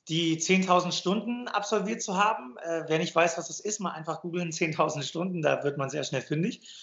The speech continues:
Und ich hab eine Ausbildung zum Mediendesigner gemacht. Das heißt, ich kann schneiden, ich kann Grafiken machen, ich hab redaktionell gearbeitet, ich hab, äh, Regie gemacht, Realisation, ich moderiere, seitdem ich auf die Welt kam, war eine super Geburt, der Moderator war <laughs> gut drauf. Ähm,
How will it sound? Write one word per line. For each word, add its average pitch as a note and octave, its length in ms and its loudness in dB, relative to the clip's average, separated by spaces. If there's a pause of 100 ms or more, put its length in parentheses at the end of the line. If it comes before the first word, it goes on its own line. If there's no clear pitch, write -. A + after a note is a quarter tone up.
(440)
Und E3 240 4
ich F3 160 0
hab F3 120 2
eine E3 140 4
Ausbildung E3+ 340 2
zum E3 120 0
Mediendesigner C3+ 840 4
gemacht. A#2 340 -12 (380)
Das C3 120 -6
heißt, C#3+ 320 2
ich D#3 100 -8
kann D3 180 0
schneiden, D3+ 360 2
ich D#3 80 -10
kann D3 160 -6
Grafiken D3 440 -2
machen, E3 320 -2 (460)
ich - 180 -2
hab D3+ 180 4
redaktionell D#3 460 0
gearbeitet, D#3+ 800 0
ich - 160 -6
hab, D3 280 2
äh, C#3+ 60 0
Regie C#3 600 -2
gemacht, D#3 360 2
Realisation, C#3 880 -2
ich - 140 -6
moderiere, C#3+ 320 4
seitdem C#3 320 2
ich - 260 -6 (360)
auf - 180 8
die C#3+ 120 0
Welt D3+ 220 6
kam, E3 220 6
war C#3+ 80 10
eine C#3+ 80 2
super B2+ 260 0
Geburt, D3+ 540 0
der C#3 80 0
Moderator C3 420 2
war - 180 -4 (120)
<laughs> - 160 -20
gut D3 180 -6
drauf. C3+ 220 8 (520)
Ähm, D#3+ 360 6